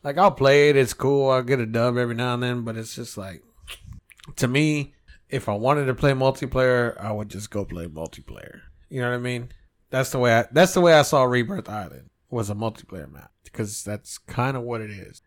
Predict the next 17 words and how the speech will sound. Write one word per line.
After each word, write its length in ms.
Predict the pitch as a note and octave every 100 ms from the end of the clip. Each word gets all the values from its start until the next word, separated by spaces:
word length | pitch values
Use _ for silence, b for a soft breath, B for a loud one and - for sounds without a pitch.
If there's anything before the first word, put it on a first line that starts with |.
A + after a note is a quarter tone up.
| _ -
Except 540 | A#2 - B2 - _ _ _ -
it's 240 | C3+ E3
almost 300 | D3+ C#3+ -
playing, 260 | D#3 C#3 B2+
it's 200 | C3 -
almost 300 | D3+ C#3 -
like 160 | B2+ -
playing 260 | C3 A#2+
gun 220 | A#2 B2
game. 380 | A2 G#2 F#2 - _ _ -
It's 140 | B2+
like 120 | A#2 A2
a 80 |
gun 340 | A2 C3+ C3+ C3
game 300 | C3 B2+ A#2+
multiplayer 600 | A#2 - A2+ A#2 A2 G#2
map. 280 | G#2+ G#2